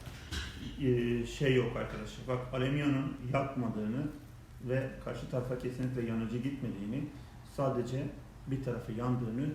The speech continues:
gösteriyor. Şimdi arkadaşlar bir de Abba göstermek istiyorum. Tekrar da bakın müşteri yine bunu alıyor Abba diye. Şöyle göstermek istiyorum. Abba'nın bir parçası var elimde arkadaşlar. Bu malzeme biraz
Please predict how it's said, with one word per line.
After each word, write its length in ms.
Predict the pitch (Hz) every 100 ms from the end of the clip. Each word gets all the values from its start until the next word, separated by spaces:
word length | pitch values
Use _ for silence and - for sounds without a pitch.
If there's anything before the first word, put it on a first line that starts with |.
| - -
gösteriyor. 520 | 131 123 - 120 98 - - - - - - -
Şimdi 220 | 160 151
arkadaşlar 460 | 151 156 151 143 127
bir 80 |
de 180 | 151 151 -
Abba 260 | 147 143 139
göstermek 600 | 120 117 - 110 101 104
istiyorum. 480 | - - 110 135 - -
Tekrar 380 | 123 120 107
da 120 | 127 139 - - - - - -
bakın 360 | 123 123 135
müşteri 380 | 127 131 131 120
yine 180 | 127 120 120
bunu 100 | 123
alıyor 420 | 131 120 - -
Abba 440 | 110 98 110 - 104
diye. 200 | 113 127 - - - - - - -
Şöyle 340 | 123 113 120
göstermek 400 | 117 123 113 117
istiyorum. 540 | - - - 104 120 151 - - - - -
Abba'nın 440 | 143 147 151 151 156
bir 60 |
parçası 420 | 135 - 147 147
var 80 | 160
elimde 340 | 123 107 107 107
arkadaşlar. 400 | 101 113 143 135 135
Bu 40 |
malzeme 360 | 143 131 135 143
biraz 160 | 147